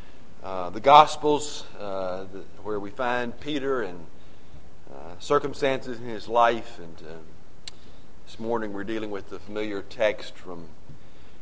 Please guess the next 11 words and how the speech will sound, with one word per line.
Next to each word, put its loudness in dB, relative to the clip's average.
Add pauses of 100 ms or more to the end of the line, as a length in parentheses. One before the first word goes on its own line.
(160)
Matthew -2
fourteen, -2
where -4 (1200)
Jesus -2
walks 4
on -4
the -2
water, 2 (1400)
but -6
Peter -2
also. -2